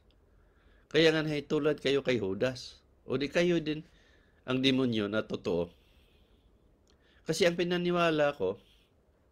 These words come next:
ang demonyo ay tao. Ngayon, tinuturo ninyo ang demonyo na sa tao na may demonyo espiritu,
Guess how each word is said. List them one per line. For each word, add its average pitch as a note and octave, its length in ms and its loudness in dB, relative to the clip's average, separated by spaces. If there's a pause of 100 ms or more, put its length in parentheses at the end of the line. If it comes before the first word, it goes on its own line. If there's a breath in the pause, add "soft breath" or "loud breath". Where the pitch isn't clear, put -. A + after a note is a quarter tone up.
(1300 loud breath)
ang D3 160 -2
demonyo D#3+ 400 0
ay D3 160 0
tao. B2 440 2 (680 soft breath)
Ngayon, C#3 400 0 (320)
tinuturo A#2 560 -2
ninyo A#2+ 240 -2
ang A#2 160 -4
demonyo B2+ 480 -2
na A2+ 240 -2 (1800 loud breath)
sa G#2+ 160 -6
tao A2 400 6
na G#2+ 240 -2
may G#2+ 160 -2
demonyo A2+ 240 -2
espiritu, C3 560 -2